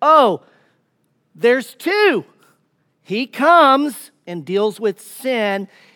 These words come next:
He's coming again one day to set all things right." Is everybody with me on this very simple illustration?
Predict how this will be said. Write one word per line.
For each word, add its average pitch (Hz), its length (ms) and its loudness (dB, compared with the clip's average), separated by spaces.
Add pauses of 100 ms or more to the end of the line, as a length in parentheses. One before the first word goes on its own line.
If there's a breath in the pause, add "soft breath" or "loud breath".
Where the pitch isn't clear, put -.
He's 311 380 -2
coming 302 500 0
again 277 680 0
one 220 360 -2
day 208 500 0 (220 loud breath)
to 196 100 -12
set 208 240 -4
all 202 220 2
things 202 340 -12
right." 160 300 -8
Is 143 120 -18
everybody 214 460 -6
with 214 260 -8
me 185 120 -12
on 175 100 -10
this 165 160 -14
very 180 560 -8
simple 175 680 -12 (260 soft breath)
illustration? 165 720 -12